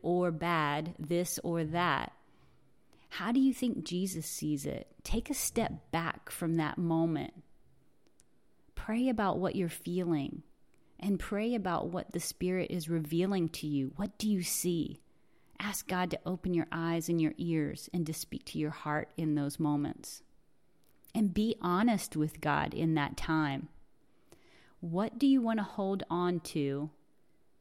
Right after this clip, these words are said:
that you can take into the next day? You know, or the current day. So if you're doing this in the morning, what do you want to hold on to as you review the day before?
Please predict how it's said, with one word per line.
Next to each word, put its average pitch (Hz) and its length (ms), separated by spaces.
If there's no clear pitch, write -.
that 165 180
you 190 140
can 175 240
take - 380
into 165 300
the 151 120
next 156 440
day? 151 400
You 190 120
know, 151 120
or 190 240
the 175 120
current 185 440
day. 139 200
So 160 160
if 147 120
you're 160 80
doing 175 320
this 165 260
in 175 160
the 165 60
morning, 160 640
what 170 260
do 220 60
you 220 120
want 196 140
to 185 40
hold 180 340
on 170 260
to 151 440
as 165 180
you 156 60
review 156 480
the 165 140
day 170 200
before? 160 580